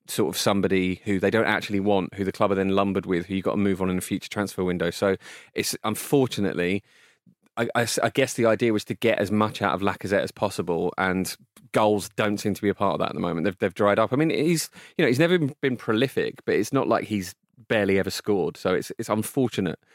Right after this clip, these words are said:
for him. He, he plays a lot more than he did as well. He used to, like, come off after, like,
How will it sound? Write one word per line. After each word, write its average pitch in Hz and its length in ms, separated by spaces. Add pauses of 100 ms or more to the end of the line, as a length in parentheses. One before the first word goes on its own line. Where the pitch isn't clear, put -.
(100)
for 104 80
him. 95 200
He, 156 180
he 165 100
plays 175 380
a 113 80
lot 117 180
more 139 220
than 110 120
he 92 100
did 82 180
as - 80
well. 110 100
He 110 180
used 143 200
to, - 80 (140)
like, 110 160
come 117 220
off - 120
after, 90 240
like, - 200